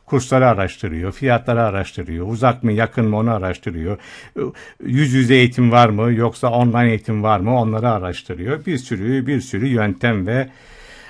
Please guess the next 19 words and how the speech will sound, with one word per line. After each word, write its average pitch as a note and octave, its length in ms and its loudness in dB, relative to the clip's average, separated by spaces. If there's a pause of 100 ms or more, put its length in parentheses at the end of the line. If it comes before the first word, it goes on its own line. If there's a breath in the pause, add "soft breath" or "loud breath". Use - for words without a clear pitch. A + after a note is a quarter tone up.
(140 loud breath)
e, G2 260 -6
ne A2 140 -2
diyelim, G#2 260 -2
araçlar F#2+ 440 0
var. G2+ 280 0 (720 loud breath)
Açıkçası A3 640 0
T F#3+ 240 2
R E3+ 120 0
yüz C#3 380 0
iki E3 240 -4
bin A2 200 0
yirmi B2+ 300 0
dört D#3 220 0
sınavı F#2+ 560 -2 (920 soft breath)
şöyle D3+ 320 -2
baktığımız D3 480 2
zaman A#2+ 400 -2
dokuzuncu D#3 360 0
sınıf C#3+ 520 -2